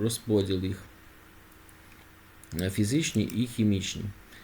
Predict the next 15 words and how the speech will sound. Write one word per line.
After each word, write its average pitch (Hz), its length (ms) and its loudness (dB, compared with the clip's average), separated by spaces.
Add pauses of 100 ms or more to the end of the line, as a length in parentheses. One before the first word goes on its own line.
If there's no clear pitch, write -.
(180)
І - 80 -2
давайте 117 440 6
переп-, 95 800 0
перейдемо 104 440 6
до 104 120 2
хімічних, 131 580 0
напишемо 98 500 0
означення 95 580 0
хімічних 156 460 2
джерел 143 300 4
с-, 131 360 -6
е, 117 400 4
струму, 120 440 2 (140)
електричного 117 500 0
струму. 113 400 -2